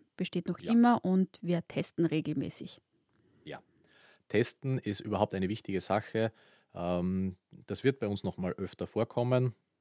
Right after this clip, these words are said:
Speaker 2: Ich hab meinen nächsten Testtermin, glaub ich, in einer Woche.
Speaker 1: Ja, am einunddreißigsten März.
Speaker 2: Das ist einfach eine wichtige Sache. Ähm,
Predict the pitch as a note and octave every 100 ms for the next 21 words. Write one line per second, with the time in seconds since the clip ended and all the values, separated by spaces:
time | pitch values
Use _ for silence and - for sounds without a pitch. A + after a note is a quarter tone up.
0 | _ _ - G#2 - F2+ - - F2 E2+
1 | E2+ F2 E2 - F2 D#2+ - - E2 D#2+
2 | - D#2+ D#2 E2+ - - E2 - D#2 G#2
3 | C#3+ D3+ C#3+ - - G#3 A3 A3 F#3+ G3+
4 | G3 F#3+ G3 - - G#3 G3 - - -
5 | - _ _ _ _ - G#2 - - F#2
6 | F#2 G2 F#2 F#2 G2 - E2+ - F#2+ G2+
7 | - G#2 G#2 - - _ - F#2 F2+ F2+
8 | F2+ F2